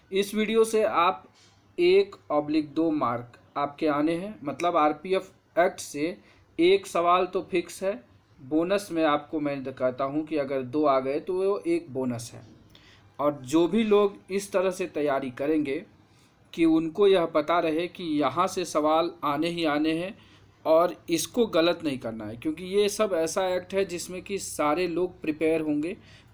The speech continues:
चाहे वो बिगिनर हों, चाहे वो पहले से तैयारी कर रहे हों। तो all are prepared in this act, ताकि वो आसानी से जो है इस एग्ज़ाम में अपने नंबर को सुनिश्चित कर लें। तो इसलिए याद रखिए एक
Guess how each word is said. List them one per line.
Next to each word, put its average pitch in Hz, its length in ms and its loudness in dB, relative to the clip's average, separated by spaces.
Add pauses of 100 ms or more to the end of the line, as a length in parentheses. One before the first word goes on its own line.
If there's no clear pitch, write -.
चाहे 156 300 2
वो 160 180 2
बिगिनर 143 460 -2
हों, 175 160 -8 (440)
चाहे 156 280 0
वो 175 240 -2 (260)
पहले 147 360 2
से 160 160 -2
तैयारी 131 360 -2
कर 123 180 -6
रहे 117 120 -6
हों। 117 120 -10 (580)
तो 156 100 2 (100)
all 170 200 2
are 185 200 4
prepared 165 460 2
in 165 160 2
this 160 240 0
act, 175 240 -2 (560)
ताकि 156 280 2
वो 185 160 2
आसानी 165 560 2
से 190 160 -2
जो 160 160 2
है 151 260 0 (160)
इस 156 160 0
एग्ज़ाम 160 380 2
में 170 220 -4
अपने 156 300 -2
नंबर 147 320 0
को 156 120 -8
सुनिश्चित 131 540 -8
कर - 120 -14
लें। - 140 -18 (640)
तो 180 80 0
इसलिए 214 560 2 (580)
याद 147 480 0
रखिए 202 480 2
एक 202 160 -4